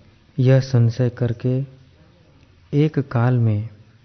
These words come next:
व्यास जी, जो सुमेरु पर्वत की कंदरा में बैठे थे,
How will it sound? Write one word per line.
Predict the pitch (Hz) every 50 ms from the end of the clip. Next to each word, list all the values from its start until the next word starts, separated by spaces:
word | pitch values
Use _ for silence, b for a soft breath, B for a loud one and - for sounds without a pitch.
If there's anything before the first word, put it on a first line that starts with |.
| _ - - - - - - -
व्यास | 120 117 120 120 123 127 120 117
जी, | 117 113 120 120 120 123 131 123 - - - - - _ _ _ _ - _ _ _ - - _ _ _ _ -
जो | 143 143 147
सुमेरु | 139 - - - 139 135 139 139 143 147 165
पर्वत | 156 - - 139 131 131 135 143 143 - -
की | - 139
कंदरा | 131 139 - - 120 113 110 123 127 131
में | 123 123 120 113
बैठे | 117 117 113 110 - - 135
थे, | 131 - - 120 110 110